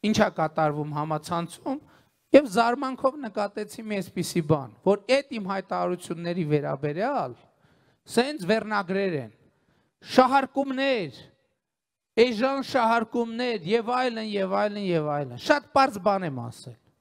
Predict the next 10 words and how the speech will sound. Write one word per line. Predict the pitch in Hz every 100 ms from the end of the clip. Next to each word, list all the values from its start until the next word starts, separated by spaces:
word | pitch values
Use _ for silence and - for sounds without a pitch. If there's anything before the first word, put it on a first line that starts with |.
| _ _ _ -
Ասել | 185 202 185 165
եմ՝ | 143
Հայաստանի | 175 185 175 - 175 160 139 139 139
առաջին | 139 143 - 147 120 117
ղեկավարն | 123 135 127 127 139 127 151
եմ, | 226 277 349 _ _ _ _ _ _ _ _ _ _ _ _ _ -
ում | 285 254 175
որդին | 165 160 233 339 -
ծառայում | 160 139 143 156
է | 202